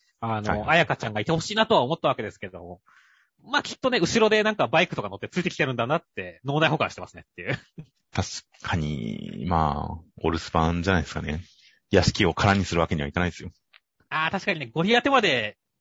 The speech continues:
Speaker 1: 旅出ちゃってるからねっていう。
Speaker 2: そうですね。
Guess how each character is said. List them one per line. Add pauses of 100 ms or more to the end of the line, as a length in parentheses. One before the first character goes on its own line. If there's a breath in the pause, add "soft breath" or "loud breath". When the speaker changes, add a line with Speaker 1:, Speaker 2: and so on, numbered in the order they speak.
(120)
Speaker 1:
旅
出
ち
ゃ
っ
て
る
か
ら
ね
っ
て
い
う。
Speaker 2:
そ
う
で
す
ね。